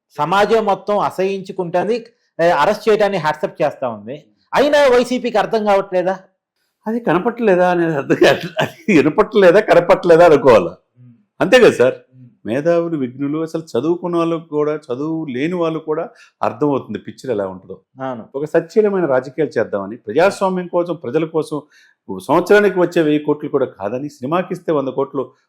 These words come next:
Speaker 2: రూపాయలు, డైలీ ఒక కోటి రూపాయలు, రెండు కోట్లు వచ్చే ఆ వ్యక్తి ఈ రాజకీయాలు ద్వారా ప్రజలు మార్పు చేద్దామని వచ్చాడండి. ఆ వ్యక్తిని మీరు అన్న మాటలు మాట్లాడేసరికి ప్రజలు మిమ్మల్ని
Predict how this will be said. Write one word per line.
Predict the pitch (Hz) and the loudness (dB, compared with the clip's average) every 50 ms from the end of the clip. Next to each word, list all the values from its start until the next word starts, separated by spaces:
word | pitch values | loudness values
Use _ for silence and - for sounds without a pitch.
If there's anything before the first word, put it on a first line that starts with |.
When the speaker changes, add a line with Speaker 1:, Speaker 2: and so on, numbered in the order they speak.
| _ _ - | _ _ -4
Speaker 2:
రూపాయలు, | 120 113 117 123 113 110 101 101 98 - _ _ _ - | -4 -2 0 0 0 0 -2 -6 -8 -12 _ _ _ -10
డైలీ | 104 101 110 123 160 | -8 -8 -6 -6 -6
ఒక | 160 156 - | -8 -8 -6
కోటి | 127 117 - | -6 -6 -6
రూపాయలు, | 113 104 107 - 123 131 | -8 -10 -6 -6 -6 -6
రెండు | 120 113 107 | -6 -10 -12
కోట్లు | 107 - 107 - - 110 | -10 -10 -12 -10 -10 -10
వచ్చే | 101 - - 95 | -10 -10 -10 -10
ఆ | 92 92 | -10 -10
వ్యక్తి | 92 95 98 - _ - - 104 85 98 123 - - _ _ _ _ _ _ _ _ _ - | -10 -10 -12 -14 _ -8 -8 -6 -6 -8 -10 -14 -18 _ _ _ _ _ _ _ _ _ -2
ఈ | 147 160 | 0 2
రాజకీయాలు | 139 127 110 123 135 160 202 185 - 220 214 208 208 202 196 190 180 180 180 175 | 4 4 4 4 2 0 -2 -4 -2 2 4 6 6 6 6 4 2 2 0 -2
ద్వారా | 165 165 156 156 156 156 | 0 0 2 2 2 0
ప్రజలు | 156 - 127 131 165 185 | -2 -4 -6 -6 -4 -4
మార్పు | 175 143 135 139 139 - - 139 | -4 -2 -2 -4 -4 -6 -4 -4
చేద్దామని | 131 127 127 127 123 120 | -4 -4 -4 -8 -8 -10
వచ్చాడండి. | 107 - - 123 110 104 98 92 92 92 92 92 - _ _ _ _ _ _ _ _ - | -10 -8 -6 -6 -6 -6 -6 -10 -12 -12 -14 -16 -20 _ _ _ _ _ _ _ _ -4
ఆ | 110 120 | -2 -2
వ్యక్తిని | 120 117 117 - - 196 196 | -2 -4 -6 -6 -8 -6 -4
మీరు | 180 165 143 | -2 -2 -2
అన్న | 123 123 143 151 | -2 -4 -4 -6
మాటలు | 143 131 127 131 127 - 135 | -6 -6 -8 -8 -8 -10 -10
మాట్లాడేసరికి | 127 120 113 110 107 - 117 110 110 107 - 107 104 - - | -8 -8 -8 -8 -8 -8 -10 -8 -8 -10 -12 -14 -16 -16 -14
ప్రజలు | 156 - 117 107 127 143 147 123 | -10 -8 -6 -6 -6 -6 -8 -8
మిమ్మల్ని | 117 107 104 101 95 | -10 -10 -10 -10 -10